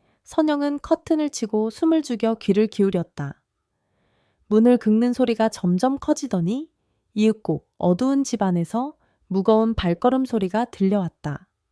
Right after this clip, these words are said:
"거기 있는 거 알아, 박선영." 남자의 목소리가 들려왔다. "문 열어." 선영은 화장실 문 앞에 굳게 서서 손을 떨면서 유일한 무기인 재봉 가위를 꽉 쥐었다.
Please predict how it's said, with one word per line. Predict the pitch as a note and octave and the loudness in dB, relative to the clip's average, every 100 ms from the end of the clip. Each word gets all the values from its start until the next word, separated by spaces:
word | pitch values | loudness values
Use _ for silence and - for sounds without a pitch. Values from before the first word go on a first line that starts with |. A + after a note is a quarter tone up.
| _ _ _ _ _ _ - | _ _ _ _ _ _ -2
"거기 | A3 G#3+ | 0 4
있는 | B3+ A3 G#3 | 2 2 2
거 | G3 - | 0 0
알아, | F3+ G#3 F3+ - _ | 0 0 -2 -10 _
박선영." | F#3 - G#3 F3+ E3+ G#3+ _ _ _ _ _ _ | -10 -4 0 2 0 -4 _ _ _ _ _ _
남자의 | - F#3 F#3+ B3+ C4 | -2 0 2 2 2
목소리가 | F#3+ - C#4+ C#4+ B3+ | 0 0 0 0 0
들려왔다. | B3+ G3+ G3 F3+ - - D3+ - _ _ _ - | 0 0 0 -2 -4 -8 -10 -12 _ _ _ -2
"문 | G3 G3 | 2 4
열어." | F#3 E3 - _ _ _ _ _ _ _ _ | 2 0 -6 _ _ _ _ _ _ _ _
선영은 | - C#4+ C#4 C#4 D4 D#4 - | -4 -2 0 0 -2 -6 -6
화장실 | D#4 E4+ E4 D#4 C#4 | -2 0 0 0 0
문 | A#3+ | 2
앞에 | A3+ A#3 | 0 -2
굳게 | - F#3 - A#3 | -4 -4 -2 -2
서서 | A3+ G3+ A3 | -2 -2 -4
손을 | - D4+ D4 | -2 -2 -2
떨면서 | B3 A3 F3+ E3 A#3 G#3+ - _ _ _ G#3+ | 0 0 0 -2 -4 -4 -8 _ _ _ 0
유일한 | A3+ B3+ C4 | 2 4 4
무기인 | A3 F#3+ G#3 G#3 G#3 | 2 0 0 0 0
재봉 | F#3+ F3+ G#3 | 0 0 0
가위를 | G3+ E3+ E3+ G3+ A3+ | 0 -2 0 -2 0
꽉 | D#4 D#4 - | 0 0 -4
쥐었다. | - G3 - D3 D#3 | -4 -4 -4 -12 -12